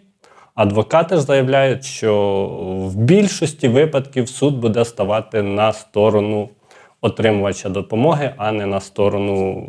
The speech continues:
держави, щоб її туди повернути. Ось така от інформація на сьогодні. Далі спостерігаю, вам розповідаю. Якщо будуть ще якісь допомоги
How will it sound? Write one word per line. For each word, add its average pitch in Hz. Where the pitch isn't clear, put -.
держави, 101
щоб -
її 95
туди 95
повернути. 98
Ось 196
така 190
от 170
інформація 160
на 143
сьогодні. 160
Далі 139
спостерігаю, 135
вам 117
розповідаю. 123
Якщо 101
будуть 98
ще 139
якісь 156
допомоги 135